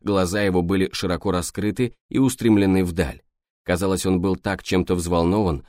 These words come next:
что не мог ответить мне. "В чём дело?" спросил я.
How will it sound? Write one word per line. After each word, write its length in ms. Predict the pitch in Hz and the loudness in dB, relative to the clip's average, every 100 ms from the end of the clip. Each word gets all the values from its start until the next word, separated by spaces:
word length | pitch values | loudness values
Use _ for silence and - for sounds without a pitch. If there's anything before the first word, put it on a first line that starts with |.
| - | -16
что 260 | - 98 101 | -2 -2 2
не 160 | 98 | 2
мог 260 | 92 92 95 | 4 2 0
ответить 480 | 90 104 98 69 80 | -4 -4 -4 -4 -6
мне. 220 | 73 - _ _ _ _ | -6 -8 _ _ _ _
"В 100 | - | -8
чём 240 | 110 110 | -2 0
дело?" 320 | 113 104 69 - | 2 0 -4 -12
спросил 440 | - - 82 - 82 | -20 -6 -6 -4 -6
я. 200 | 73 | -6